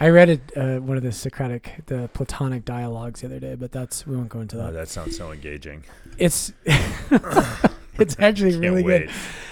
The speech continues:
Speaker 1: But if you were gonna say, what about, okay, so in, in, not you, Patrick Devaney, but let's say in the world right now, if you, and if, if someone out in the world, s-, let's say you ask just the average person on the street, you say, "Hey, what's, what's wrong with our world today?"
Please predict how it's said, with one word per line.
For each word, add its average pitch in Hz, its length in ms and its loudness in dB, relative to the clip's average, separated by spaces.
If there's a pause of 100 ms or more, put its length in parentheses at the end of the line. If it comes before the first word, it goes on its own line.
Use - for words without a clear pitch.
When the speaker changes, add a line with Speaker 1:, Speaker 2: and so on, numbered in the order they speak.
(220)
Speaker 1:
But 160 480 8 (400)
if 185 120 0
you 208 120 8
were 233 60 8
gonna 202 140 10
say, 170 240 10
what 185 140 10
about, 180 280 10
okay, 160 120 4
so 160 120 6
in, 160 180 2
in, 170 400 2
not 185 260 6
you, 143 400 2
Patrick 131 320 0
Devaney, 120 300 -4
but 127 80 -4
let's 151 160 6
say 156 160 6
in 139 80 2
the 127 60 -2
world 151 340 6
right 117 180 -6
now, 113 300 -12 (1000)
if 147 220 -4
you, 165 300 10
and 147 340 0 (420)
if, 165 160 2
if 151 160 0
someone 202 220 8
out 175 80 10
in 160 80 6
the 147 40 4
world, 135 340 2
s-, - 200 -12 (260)
let's 156 200 2
say 160 100 8
you 143 220 6
ask 135 300 0
just 135 160 -2
the 139 100 -6
average 147 280 0
person 131 280 -4
on 113 40 -6
the 107 60 -8
street, 92 300 -12 (260)
you 131 80 -8
say, 143 120 0
"Hey, 170 120 6
what's, 220 220 4 (320)
what's - 200 0
wrong 269 160 4
with 185 120 4
our 139 120 2
world 120 280 -4
today?" - 280 -12